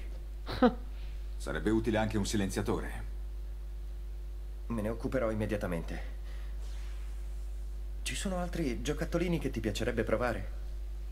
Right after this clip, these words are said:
Speaker 1: L'offerta è allettante, ma devo tornare dagli altri.
Speaker 2: Certo. Ah, il monocolo richiesto dal generale Lafayette è laggiù sul tavolo.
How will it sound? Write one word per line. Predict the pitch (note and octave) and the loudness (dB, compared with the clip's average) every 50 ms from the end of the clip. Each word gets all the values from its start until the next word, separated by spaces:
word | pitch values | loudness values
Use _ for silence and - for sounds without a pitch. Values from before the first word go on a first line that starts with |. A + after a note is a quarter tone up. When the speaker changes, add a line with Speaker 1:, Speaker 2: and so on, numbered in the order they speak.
| - - - - - | -4 -6 -6 -4 -2
Speaker 1:
L'offerta | - E2 - - D3+ C#3 - - C3+ | -2 0 2 4 4 4 4 4 4
è | C3 | 4
allettante, | A#2+ A#2 B2 A#2+ A2+ - C3 G#2 F2+ E2+ - - - - - - - - | 6 6 4 4 4 4 4 4 4 2 -2 -4 -4 -4 -6 -6 -6 -4
ma | - D#2 | -4 -2
devo | E2 F2+ E2+ F#2 | 0 2 2 2
tornare | - F#2+ E2+ F2+ F#2 F2+ F2+ | 2 0 0 0 0 0 0
dagli | E2 D#2 D2+ D2 C#2+ | -2 -2 -2 -2 -2
altri. | C#2+ C#2 - - - - - - - - - - | -4 -4 -4 -6 -6 -6 -6 -6 -6 -6 -6 -4
Speaker 2:
Certo. | - - C#3+ A2+ - - - - - - - - - - - - - - - - - - - - - - - - - - - - - - - - - - - - - - - - - - - - - - | -2 -2 -2 -2 -2 -4 -6 -6 -6 -6 -6 -6 -6 -4 -4 -4 -4 -4 -4 -4 -4 -4 -4 -4 -4 -4 -4 -4 -4 -4 -4 -4 -4 -4 -4 -4 -4 -4 -4 -4 -4 -4 -4 -4 -4 -6 -6 -6 -4 -2
Ah, | - A2 B2 C3 C#3 C#3 B2+ | -2 0 0 2 2 2 2
il | C3 D3 C#3+ | 2 2 2
monocolo | C#3+ C#3+ C#3 D3 D#3 D3+ D3+ C#3+ B2+ | 2 2 2 2 2 4 4 4 4
richiesto | A#2+ B2 A2+ C3+ B2+ - - | 2 2 2 2 2 2 2
dal | C3 A2+ A2 | 4 4 4
generale | G2 A2+ G#2+ A2+ A2+ A#2+ B2 A#2 G#2+ | 4 4 4 4 4 4 4 2 2
Lafayette | F#2 G2 A2 B2 G#2 C3 C3 B2+ - - G#2+ F#2+ F#2 - | 2 2 2 2 2 4 4 2 2 2 0 2 2 2
è | |
laggiù | G2 G2 F2+ F#2+ A#2 - - C#3 B2+ A2+ | 2 2 2 2 2 2 2 2 2 2
sul | A2 - G#2 | 2 0 0
tavolo. | G2+ F#2+ F2 D2+ D#2 C#2+ - - - | 2 2 2 0 0 -4 -4 -6 -6